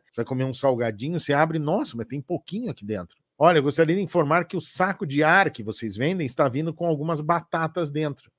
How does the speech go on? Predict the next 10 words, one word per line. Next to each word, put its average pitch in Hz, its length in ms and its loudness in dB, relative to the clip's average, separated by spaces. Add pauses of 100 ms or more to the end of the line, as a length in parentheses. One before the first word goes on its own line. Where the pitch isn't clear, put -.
(140)
que 160 120 0
mais 165 360 4
é, 170 180 6
é, 131 120 0
tem 160 200 -2
mais 160 380 0
ar 190 220 2
do 190 100 -6
que 202 160 -2
batata. 151 580 -2